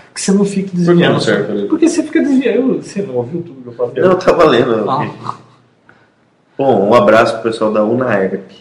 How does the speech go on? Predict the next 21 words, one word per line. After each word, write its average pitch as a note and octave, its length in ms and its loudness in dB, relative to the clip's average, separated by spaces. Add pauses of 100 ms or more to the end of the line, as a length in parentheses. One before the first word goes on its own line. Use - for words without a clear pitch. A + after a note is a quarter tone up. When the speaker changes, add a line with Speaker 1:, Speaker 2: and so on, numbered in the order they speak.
(800)
Speaker 1:
UNAERP. B2+ 840 -4 (680)
Conta C#3+ 320 -4
nos C3 240 0
Estados A#2 420 0
Unidos A#2 460 -6
pra A#2 140 -6
comprar A#2 320 -4
aplicativo? A#2+ 680 -8 (300)
Não, G#3 340 4
eu D#3+ 840 2
criei F3 160 -2
uma F#3 160 2
conta G3 320 -2
na G3+ 100 0
Argentina, G3 680 0
né? D3 240 0
Na B2 80 0
Argentina D3+ 520 -2
aceita D#3+ 360 -2
cartão C3+ 360 -2
brasileiro C3 680 0